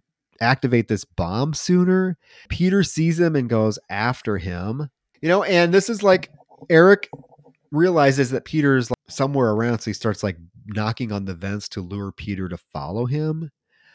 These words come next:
Um, and this is when Peter starts to follow him, and he falls through this vent, conveniently lands on both legs. Like, it was kind of a, it's kind of real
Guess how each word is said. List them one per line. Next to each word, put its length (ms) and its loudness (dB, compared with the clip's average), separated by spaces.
Um, 440 -2
and 140 -6
this 160 -6
is 80 -10
when 160 -6
Peter 320 -2
starts 300 -8
to 80 -12
follow 260 -2
him, 80 -2
and 60 -4
he 80 -4
falls 440 -4
through 200 0
this 180 -4
vent, 640 -8
conveniently 500 0
lands 380 -2
on 160 -4
both 300 -4
legs. 480 -6
Like, 160 -16
it 80 -16
was 100 -20
kind 160 -8
of 60 -8
a, 120 -4
it's 120 -20
kind 160 -2
of 100 -4
real 160 -2